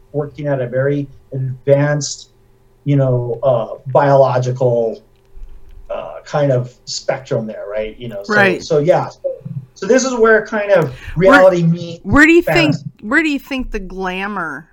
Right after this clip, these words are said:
Speaker 2: effect comes in? What type of ability is that?
Speaker 1: Well, I think it's, I, I think, like, when I, when you say the word kind of glamour, I think I kind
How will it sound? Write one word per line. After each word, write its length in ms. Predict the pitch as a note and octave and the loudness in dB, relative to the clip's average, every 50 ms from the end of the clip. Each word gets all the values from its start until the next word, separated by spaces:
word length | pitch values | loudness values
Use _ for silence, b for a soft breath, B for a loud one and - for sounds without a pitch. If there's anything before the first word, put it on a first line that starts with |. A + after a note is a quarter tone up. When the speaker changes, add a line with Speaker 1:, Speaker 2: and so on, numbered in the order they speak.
| _ - | _ -18
Speaker 2:
effect 580 | - E3 _ - F3+ E3 C#3 - - C#3+ C#3+ | -18 -18 _ -12 -10 -10 -10 -12 -16 -20 -18
comes 360 | _ - G3 F3 E3+ E3+ E3 F3+ | _ -10 -10 -10 -10 -12 -12 -12
in? 260 | E3 D3+ D3 D#3+ F3+ | -12 -12 -12 -12 -12
What 140 | G3 F#3+ - | -14 -12 -6
type 240 | A3+ A#3 A3+ A3+ | -4 -4 -4 -6
of 160 | A3+ G3+ F#3+ F3+ | -10 -14 -14 -16
ability 540 | E3+ E3+ F#3 F#3 F#3 F#3 F3+ E3+ F3 E3 | -12 -10 -10 -8 -8 -8 -10 -10 -10 -12
is 160 | D#3 D3 D3 F3 | -12 -14 -14 -12
that? 340 | F#3 F3 E3 - - _ _ _ _ _ _ _ _ _ _ _ _ _ _ _ _ _ _ _ _ _ _ _ _ _ - _ _ - - _ _ _ _ _ _ _ _ _ _ _ _ _ _ F#3 | -12 -12 -12 -12 -16 _ _ _ _ _ _ _ _ _ _ _ _ _ _ _ _ _ _ _ _ _ _ _ _ _ -20 _ _ -20 -20 _ _ _ _ _ _ _ _ _ _ _ _ _ _ 2
Speaker 1:
Well, 640 | G#3+ B3 B3+ C4+ C4 C4+ C4 C4 B3+ - - - - | 4 4 6 6 6 6 6 4 4 0 -4 -2 0
I 140 | G3 A3 A3 | 2 2 2
think 400 | - - - B3+ C4+ C4 - C4+ | -2 -8 -8 -6 -6 -4 -4 -4
it's, 400 | C4+ A3+ - - - - _ _ _ - | -6 -4 -6 -8 -10 -10 _ _ _ -2
I, 160 | E3+ F#3+ F#3+ F#3+ _ _ _ _ _ _ _ _ _ - | 0 0 0 -2 _ _ _ _ _ _ _ _ _ -2
I 120 | - G3 G#3 | -2 -2 -2
think, 380 | - - C4 C4 C4 B3 - A3 | 0 -2 -2 -2 -2 -4 -2 0
like, 180 | A#3+ A3 G3+ | 0 0 0
when 180 | F#3 F#3 G3 F#3+ | 0 0 2 4
I, 220 | G3 G3 G3+ F#3+ | 6 6 4 4
when 160 | F#3+ G3 G3+ G3+ | 2 2 2 2
you 160 | G#3+ A3+ A3+ | 2 0 0
say 260 | A3 - B3 A#3 A3 | 2 0 0 2 2
the 100 | G#3+ F#3+ | 2 2
word 440 | F3 E3 E3+ F3 E3+ E3 E3 D#3 C3+ | 0 2 2 2 2 0 -2 -4 -8
kind 220 | - F3 E3+ E3+ D#3+ | -6 -6 -4 -2 -2
of 100 | C#3+ C3+ | -4 -2
glamour, 480 | B2+ C#3+ C#3+ C#3 C#3+ D3 D3 D3 C#3+ | 0 2 2 2 2 0 2 2 2
I 140 | C3+ B2+ C3 | 2 0 -2
think 380 | B2+ - - E3+ E3 E3 D#3 - | -4 -4 -6 -6 -4 -4 0 2
I 160 | C#3+ D3 D3 | 2 2 2
kind 340 | - - D#3 C#3+ D3 C#3 | 2 -2 -2 -2 -2 -2